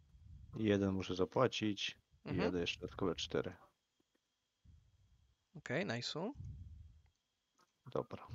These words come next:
Speaker 1: to teraz zielona legenda jedzie za czternaście, czyli jest na
Speaker 2: Mm,
Speaker 1: dwadzieścia trzy.
Speaker 2: ziu, ziu.
Speaker 1: Żółta tam się wlecze jeszcze za sześć.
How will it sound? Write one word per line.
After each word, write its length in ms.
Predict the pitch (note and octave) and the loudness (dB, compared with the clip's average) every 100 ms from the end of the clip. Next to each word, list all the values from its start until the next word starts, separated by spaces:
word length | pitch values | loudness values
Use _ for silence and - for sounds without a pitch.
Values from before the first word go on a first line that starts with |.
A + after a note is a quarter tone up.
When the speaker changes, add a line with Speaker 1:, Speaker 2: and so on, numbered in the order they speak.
| - - | -12 -10
Speaker 1:
to 120 | - | -10
teraz 300 | - G#2+ G2+ | 0 2 2
zielona 500 | - - G#2+ A2+ G#2 | 0 0 2 4 4
legenda 480 | G2 G2+ G#2 G2+ G2+ | 2 2 2 4 4
jedzie 240 | G2 - | 4 0
za 140 | F#2 G2 | 0 0
czternaście, 920 | - - C3 A#2+ G2 F#2+ - - G#2+ G2 - - _ _ - - | 0 2 4 6 4 2 -2 -4 -4 -6 -16 -20 _ _ -18 -8
czyli 200 | - - | -6 -4
jest 160 | D3+ | -4
na 60 | D#3 | -4
Speaker 2:
Mm, 80 | - | -4
Speaker 1:
dwadzieścia 380 | - D#3+ F3 F#3 | -2 -2 -2 -4
trzy. 280 | F#3 F#3+ - | -2 -2 0
Speaker 2:
ziu, 1400 | C3+ B2+ B2 B2+ B2+ B2+ C3 C3+ C#3 C#3 C#3+ D3+ D#3+ G3+ | 2 2 -2 -6 -6 -6 -6 -8 -8 -8 -8 -8 -6 -4
ziu. 420 | G3+ A#2+ A#2 A#2 A#2+ A#2+ A#2+ A#2+ B2 B2+ C#3 C#3 G#2+ | -4 -6 -8 -10 -12 -12 -12 -12 -12 -14 -6 -4 -2
Speaker 1:
Żółta 920 | F#2+ - B2 A#2 G#2+ - - - A2 | -2 0 2 2 0 -10 -6 -4 -4
tam 220 | - C3 A2+ | -4 -4 -2
się 160 | - | -4
wlecze 640 | G#2+ A#2+ B2 A2+ - C3 A#2+ | -4 2 4 4 0 -2 0
jeszcze 540 | A2 - - G2 - - - - - - | 0 0 0 -2 -4 -8 -12 -14 -14 -8
za 100 | - | -6
sześć. 520 | - - C#3 A#2 - | -2 2 2 2 -2